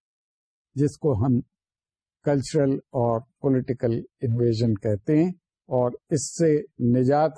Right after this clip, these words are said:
حاصل کرنے کی جو کوششیں یونائیٹڈ نیشنز نے بھی کی تھیں،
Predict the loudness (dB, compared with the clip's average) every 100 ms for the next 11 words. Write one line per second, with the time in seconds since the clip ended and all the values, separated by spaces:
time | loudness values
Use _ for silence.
0 | -2 -2 0 -2 0 -2 0 0 0 -2
1 | -2 -2 -6 _ _ _ -2 -2 -2 -8
2 | _ -2 -2 -2 -8 -4 -4 -4 _ -4
3 | 0 2 0 -2 -4 0 0 0 0 0
4 | 2 2 2 0 -2 -4 -4 -4 -8